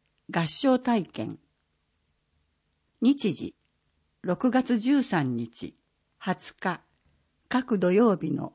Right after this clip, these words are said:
午後二時から午後三時三十分。会場、福祉会館、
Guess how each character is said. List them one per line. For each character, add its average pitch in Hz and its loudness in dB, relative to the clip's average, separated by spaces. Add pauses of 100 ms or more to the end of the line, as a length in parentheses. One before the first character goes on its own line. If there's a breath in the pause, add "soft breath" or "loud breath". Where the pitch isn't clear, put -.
(360)
午 254 4
後 208 4
二 208 2
時 170 -4
か 117 -8
ら 101 -10 (400)
午 233 4
後 156 0
三 254 2
時 165 -2
三 208 0
十 214 -4
分。 117 -10 (1400)
会 220 0
場、 185 2 (640)
福 - -4
祉 - 0
会 247 0
館、 - -8